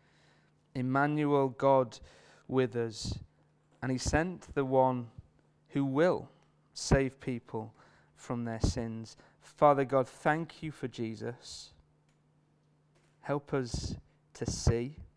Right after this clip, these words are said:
and to savor him today, this week,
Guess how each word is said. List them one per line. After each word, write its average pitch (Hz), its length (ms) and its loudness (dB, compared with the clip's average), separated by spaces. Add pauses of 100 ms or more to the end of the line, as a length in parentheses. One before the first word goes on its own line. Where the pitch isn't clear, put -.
(380)
and 117 180 -8
to - 100 -12
savor 135 560 -4
him 107 360 -10 (640)
today, 120 440 0 (1040)
this - 300 -2
week, - 500 -8